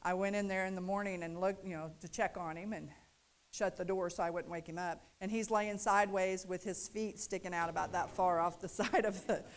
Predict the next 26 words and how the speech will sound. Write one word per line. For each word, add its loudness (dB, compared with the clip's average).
the 2
bed. 2
About 8
an 2
hour 8
later, 8
he 0
comes -2
popping 6
out 4
of 0
the 2
room, -2
and -2
I'm -8
like, -6
"Good 0
morning." 0
He -2
goes, 0
"I've 4
been 2
awake -2
for -6
a -4
while." -6